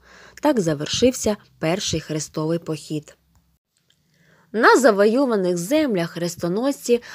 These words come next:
організували три духовно-рицарські ордени.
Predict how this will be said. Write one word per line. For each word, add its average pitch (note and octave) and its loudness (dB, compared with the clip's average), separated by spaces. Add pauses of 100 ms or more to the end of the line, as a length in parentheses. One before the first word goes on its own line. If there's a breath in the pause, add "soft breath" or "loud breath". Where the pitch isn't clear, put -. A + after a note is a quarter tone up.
організували F3+ -2
три B3+ -2 (180 loud breath)
духовно-рицарські G#3+ -2
ордени. D#3+ -4